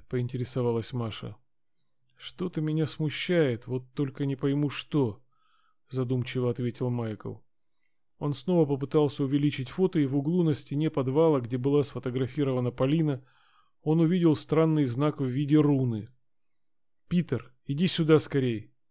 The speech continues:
позвал Майкл брата. «Смотри, где мы эту закорючку совсем недавно видели?» Питер внимательно посмотрел на изображение, нахмурил лоб и вдруг радостно улыбнулся. «Помнишь те гопники с площадки?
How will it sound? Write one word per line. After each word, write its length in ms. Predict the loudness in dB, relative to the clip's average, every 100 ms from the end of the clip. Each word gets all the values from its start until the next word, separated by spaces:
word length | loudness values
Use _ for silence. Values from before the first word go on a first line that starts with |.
| _
позвал 380 | -8 -2 -2 0
Майкл 360 | 0 0 -2
брата. 460 | 0 0 -2 -6 -18 _ _ _ _ _ _ -20
«Смотри, 680 | -6 -4 0 0 0 -2 _ _
где 260 | -8 0 4
мы 140 | 4
эту 180 | 4 2
закорючку 540 | 2 4 4 2 -2
совсем 380 | -4 -4 -2 0
недавно 440 | 2 4 4 2
видели?» 480 | -2 -2 -4 -6 -8 -14 _ _ _ _ _ _ _ _ _ -10
Питер 280 | -6 -2 -2
внимательно 540 | 0 0 0 0 -2
посмотрел 540 | -4 -6 -6 -2 -2
на 120 | 0 -2
изображение, 600 | 0 0 2 2 2 2
нахмурил 500 | -2 -2 0 2 2
лоб 380 | 0 -2 -2
и 80 | -6
вдруг 320 | -2 0 0
радостно 440 | 2 2 2 0 0
улыбнулся. 760 | 2 4 2 0 -2 -6 -10 -12 _ _ _ _ _ _ _ _ _
«Помнишь 560 | 2 4 4 0 -2 -4
те 160 | 0 2
гопники 500 | 4 4 4 -4 -4
с 100 | -4
площадки? 720 | 0 0 0 0 -2 -10 -16